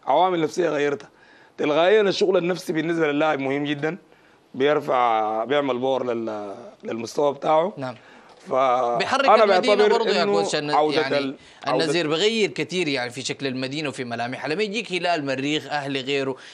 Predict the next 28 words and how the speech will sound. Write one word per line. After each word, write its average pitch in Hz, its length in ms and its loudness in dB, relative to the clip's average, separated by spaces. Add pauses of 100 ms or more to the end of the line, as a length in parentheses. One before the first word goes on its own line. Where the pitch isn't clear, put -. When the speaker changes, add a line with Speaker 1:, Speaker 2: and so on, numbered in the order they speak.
(100)
Speaker 2:
بيحرك 277 420 -2
في 220 100 -4
المدينة 208 440 -2
يعني. 143 140 0
Speaker 1:
بعمل 196 300 4
حراك 175 320 2
شديد، 160 300 0
Speaker 2:
نعم. 147 120 -4
Speaker 1:
بيساعد 151 340 2
ناس 151 260 -4
كتار، 151 460 -2 (560)
أسر 127 460 0
مسا-، 113 580 -2
فقيرة 127 440 0
مسكينة 131 760 -2
Speaker 2:
نعم. 127 160 -4
Speaker 1:
بتبيع 113 340 -2
حاجات، 113 540 -2 (580)
آه، 113 240 -2
الفنادق 120 400 0
بتشتغل، 113 640 -4
Speaker 2:
نعم. 131 200 -2
كله 113 280 -2
Speaker 1:
المطاعم 269 220 0 (120)
Speaker 2:
بيشتغل. 160 140 -2
Speaker 1:
الفقرة 120 260 0
بتشتغل. 117 680 -4
Speaker 2:
نعم. 117 200 -6